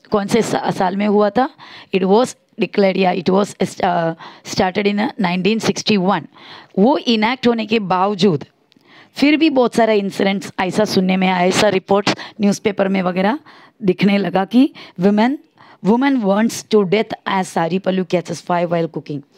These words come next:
खाना पका-, पकाते वक्त साड़ी के पल्लू में आग लगकर औरत गुजर गई।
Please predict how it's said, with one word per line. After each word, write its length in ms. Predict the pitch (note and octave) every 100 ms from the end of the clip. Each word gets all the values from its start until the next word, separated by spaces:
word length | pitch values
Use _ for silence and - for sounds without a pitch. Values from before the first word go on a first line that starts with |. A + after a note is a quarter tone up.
| - - -
खाना 280 | G#3+ G#3+ B3+
पका-, 420 | A#3+ - G#3+ - - -
पकाते 380 | G3 G#3 G#3 G#3
वक्त 420 | F#3 - F#3+ F#3+ - _ G3
साड़ी 240 | F3+ G#3+
के 140 | A3
पल्लू 340 | G#3+ F#3+ F#3+ G3+
में 220 | G#3+ D4+ -
आग 280 | D#3 E3+ F#3
लगकर 420 | F3 - G#3+ D4+ _ _ _ _ _ _ _ _ -
औरत 320 | F3+ F3+ F#3 D#3
गुजर 280 | C#3 D#3
गई। 260 | C#3+ D3+